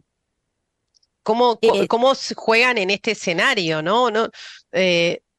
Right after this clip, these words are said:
Speaker 1: ya ustedes dos me, me, me afirman, con todo lo que han contado, que el mejor aspectado para, para estas elecciones es Milei. Eh, ¿qué pasa con, con estas oposiciones, no? Que son oposiciones, además,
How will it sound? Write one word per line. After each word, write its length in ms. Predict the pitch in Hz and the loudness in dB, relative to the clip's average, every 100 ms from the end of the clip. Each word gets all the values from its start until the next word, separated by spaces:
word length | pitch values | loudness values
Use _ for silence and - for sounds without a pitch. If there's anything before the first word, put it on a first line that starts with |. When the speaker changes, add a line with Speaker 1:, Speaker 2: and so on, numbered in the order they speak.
| - | -4
Speaker 1:
ya 320 | 190 311 - | 0 2 2
ustedes 340 | 254 302 285 | 0 0 0
dos 180 | 247 277 | 2 0
me, 260 | 226 202 - | -2 -4 -4
me, 540 | 196 180 175 175 165 - _ | -4 -2 -2 -2 -4 -10 _
me 240 | - 175 170 | -8 -4 -2
afirman, 800 | 156 - 226 220 226 226 247 247 | -4 -2 0 2 2 0 -2 -6
con 180 | 170 160 | -8 -4
todo 200 | 208 233 | 0 0
lo 120 | 208 | 0
que 80 | 185 | -2
han 140 | 175 | -4
contado, 520 | 180 165 180 185 214 202 | -4 -4 0 0 0 -2
que 300 | 165 151 - - - - | -2 -4 -4 -16 -14 -4
el 140 | 175 | -2
mejor 360 | 185 - 240 220 | -2 0 2 2
aspectado 720 | - 180 - 202 202 214 - | 0 -6 -2 0 2 0 0
para, 500 | 160 156 143 139 - | -2 0 -2 -4 -6
para 240 | - 139 156 | -4 -2 0
estas 320 | 165 - 170 180 | -2 -2 -2 -2
elecciones 560 | 160 156 208 214 202 | -4 -2 -2 -2 -2
es 100 | 175 | -4
Milei. 500 | 170 170 180 202 240 - - - - - _ - | -2 0 2 2 0 -4 -18 -20 -20 -20 _ -6
Eh, 640 | 185 170 165 160 156 151 - - - _ - | -2 0 2 2 0 -2 -4 -12 -20 _ -4
¿qué 140 | 208 | -2
pasa 300 | 233 - 285 | 0 0 -2
con, 340 | 220 175 156 | 0 -4 -6
con 160 | - 180 | -6 -4
estas 260 | 175 208 - | -4 -4 -4
oposiciones, 760 | 170 160 - - 320 190 143 | -4 -6 -4 0 0 0 -4
no? 260 | 160 208 277 | -2 0 0
Que 140 | - | -4
son 260 | 151 214 240 | -4 -2 0
oposiciones, 600 | 254 220 180 220 226 247 | -2 -4 -4 -2 -2 0
además, 500 | 202 180 196 262 - | 0 0 0 0 -2